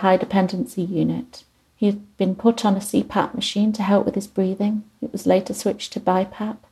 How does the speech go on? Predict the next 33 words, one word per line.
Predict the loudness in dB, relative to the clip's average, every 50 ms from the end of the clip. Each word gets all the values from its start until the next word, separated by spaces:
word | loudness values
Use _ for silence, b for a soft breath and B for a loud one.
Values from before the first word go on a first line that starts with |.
| _ _ _ _ _ _ _ _ _ _ _ 0
and | 2 4
he | 4
narrowly | 6 4 4 6 6 8 8 8 8 6 4 2
avoided | 2 4 4 4 4 4 0 -2 0
being | 2 2 4 4 2
intubated | 2 0 -2 -6 -6 -2 0 0 0 0 -2 -4 -4 -2
after | -2 -2 -4 -4 -4 -4 -2
he | -2 -2 -4
stabilized. | -4 -4 -2 0 0 0 0 0 0 0 0 -2 -2 -4 -4 -8 -14 -20 -20 -20 _ _ _ _ _ _ _ _ _ _ _ _ _ _ _ _ _ _ _
He | 2 4
needed | 4 4 4 2 0
support | -4 -4 -4 -4 -2 0 2 4 4 4 4
with | 2 0 0
nutrition | 0 -2 -2 -2 -2 -2 0 2 2 4 4 4 2 2 0 0
and | 2 2
hydration | 4 4 4 6 8 8 8 8 6 4 2 2 0 0 0 -2 -10 -10 _ 2
and | 4 4
was | 4 4 2
given | 0 -2 0 0 0
a | 0
cocktail | 0 -2 -2 -2 -4 -2 0 2 2 2
of | 2 0
drugs. | -2 -2 -2 -2 -2 -4 -10 -14 -14 -16 _ _ _ _ _ _ _ _ _ _ _ 4
The | 6 8
other | 8 8 6
two | 4 4 6 6 6
triplets | 6 4 2 2 2 4 4 4 4 4 2
were | 2 2 2
admitted | 2 4 2 0 2 0 -6 -4
to | 0 0 2
a | 2
ward | 2 2 4 4 4 4 6
overnight | 6 4 4 4 4 2 4 4 4 4 2